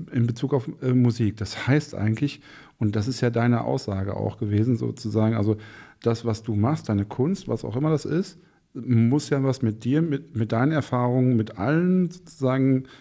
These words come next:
also man ist ja die, sozusagen die Summe seiner Erfahrungen.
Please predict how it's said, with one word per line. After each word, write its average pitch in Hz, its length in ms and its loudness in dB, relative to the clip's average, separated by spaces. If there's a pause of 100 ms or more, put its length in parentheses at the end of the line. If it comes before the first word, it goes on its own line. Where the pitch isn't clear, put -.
(300)
also 107 120 0
man 127 100 4
ist 151 140 0
ja 151 80 2
die, 131 160 2
sozusagen 123 460 -2
die 113 80 0
Summe 123 320 2
seiner 107 200 2
Erfahrungen. 95 640 -2